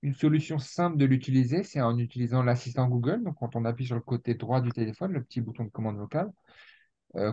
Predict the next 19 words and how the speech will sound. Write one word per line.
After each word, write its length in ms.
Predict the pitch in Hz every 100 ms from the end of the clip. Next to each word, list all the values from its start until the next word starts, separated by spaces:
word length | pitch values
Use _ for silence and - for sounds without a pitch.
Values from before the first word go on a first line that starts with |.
| -
quand 140 | 135
je 80 | 135
suis 140 | 170
dans 140 | 156 143
une 220 | 139 135
zone 140 | 143
de 80 | 135
saisie, 360 | 127 139 131 156
comme 180 | 123
on 100 | 117
a 80 | 113
vu 140 | 113 123
tout 100 | 127
à 80 | 123
l'heure, 260 | 127 131 -
ça 160 | - 107
écrit 260 | 107 -
du 120 | 113 113
texte, 380 | 175 208 -